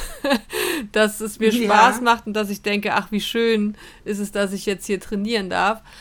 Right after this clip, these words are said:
Speaker 1: Aber ja, im Normalfall ist es immer, wird man immer belohnt dafür, dass man sich, äh, die Sportschuhe angezogen hat.
Speaker 2: Aufgerafft,
Speaker 1: Ja,
Speaker 2: aufgerafft
Speaker 1: oder
Speaker 2: hat.
Speaker 1: auf-,
Speaker 2: Mhm.
Speaker 1: genau.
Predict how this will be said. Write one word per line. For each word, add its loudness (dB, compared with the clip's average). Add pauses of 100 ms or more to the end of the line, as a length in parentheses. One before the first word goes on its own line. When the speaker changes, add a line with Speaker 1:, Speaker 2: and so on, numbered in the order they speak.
(220)
Speaker 1:
Aber 2 (500)
ja, -6
im -6
Normalfall 0
ist -14
es -12
immer, -2
wird -8
man -6 (100)
immer 4
belohnt 0
dafür, -4
dass -6
man -6
sich, -10
äh, -6
die -10
Sportschuhe -4
angezogen -4
hat. 0
Speaker 2:
Aufgerafft, -14
Speaker 1:
Ja, -10
Speaker 2:
aufgerafft -2
Speaker 1:
oder -4
Speaker 2:
hat. -6
Speaker 1:
auf-, -6
Speaker 2:
Mhm. -6
Speaker 1:
genau. -4